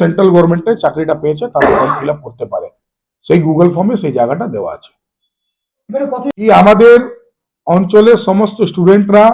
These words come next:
Speaker 1: মাধ্যমিক এবং উচ্চ মাধ্যমিক পরীক্ষা দেওয়ার পর শুধু আর্টস, কমার্স, সায়েন্স জানে, স্কিলড মানে যেটা আপনি কারিগরটা বলছেন,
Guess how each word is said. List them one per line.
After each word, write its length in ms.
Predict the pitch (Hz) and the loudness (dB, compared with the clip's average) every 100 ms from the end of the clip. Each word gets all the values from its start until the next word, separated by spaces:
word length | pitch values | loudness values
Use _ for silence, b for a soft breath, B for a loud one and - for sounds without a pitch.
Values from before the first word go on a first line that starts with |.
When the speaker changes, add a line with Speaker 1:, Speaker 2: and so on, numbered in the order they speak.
| 202 | 2
Speaker 1:
মাধ্যমিক 420 | 160 151 165 196 202 | 0 0 -2 -2 -2
এবং 140 | 185 175 | -2 -2
উচ্চ 120 | 170 170 | -4 -4
মাধ্যমিক 280 | 160 156 156 | -4 -4 -8
পরীক্ষা 320 | 143 147 147 | -10 -6 -4
দেওয়ার 300 | 147 143 143 - | -2 -2 -2 -4
পর 180 | 180 208 202 _ _ _ _ - | 0 0 -2 _ _ _ _ -2
শুধু 160 | 202 240 | 0 2
আর্টস, 300 | 160 196 202 | 2 2 0
কমার্স, 360 | - 180 185 196 | -4 0 0 -2
সায়েন্স 260 | - 156 156 127 | -2 -2 -2 -4
জানে, 240 | 101 87 - _ _ _ _ _ _ - | -4 -6 -18 _ _ _ _ _ _ -4
স্কিলড 400 | 190 - 247 208 | -4 0 2 2
মানে 200 | 147 156 | 4 2
যেটা 200 | 156 175 | 2 2
আপনি 160 | 185 202 | 2 0
কারিগরটা 440 | 196 160 156 165 156 | -2 -2 -2 -4 -6
বলছেন, 420 | - 120 117 117 | -6 -8 -10 -16